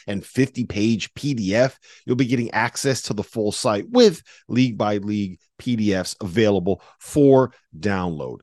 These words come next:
The preview will be live on September twentieth. So you have until then to be able to get your pre-orders in. So for insight for all three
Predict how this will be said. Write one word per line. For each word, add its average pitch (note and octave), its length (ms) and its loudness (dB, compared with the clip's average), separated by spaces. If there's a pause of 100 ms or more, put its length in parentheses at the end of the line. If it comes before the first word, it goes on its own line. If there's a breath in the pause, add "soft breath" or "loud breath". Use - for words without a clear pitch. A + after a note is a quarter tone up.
(200)
The A2 100 -2
preview G#3+ 540 6
will D#3 80 4
be D3 140 2
live A#2 440 2 (320)
on F3+ 380 6
September D3+ 460 -4
twentieth. F2+ 500 -8
So - 140 -6
you G2+ 180 -4
have B2 460 2 (300 soft breath)
until E3+ 400 4
then F3 340 4
to D3 100 -8
be A#2+ 140 0
able A2 120 -2
to G#2 60 -4
get G2+ 160 -4
your A2 100 -2
pre-orders F#2+ 540 -4
in. D#2+ 140 -8
So F2 160 -10
for G#2 240 -4
insight D3+ 540 2
for G#2+ 180 -8
all E3 420 6
three A#3 340 2